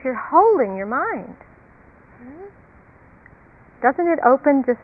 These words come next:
amazing possibilities? As we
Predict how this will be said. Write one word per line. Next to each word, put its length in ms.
amazing 720
possibilities? 880
As 60
we 160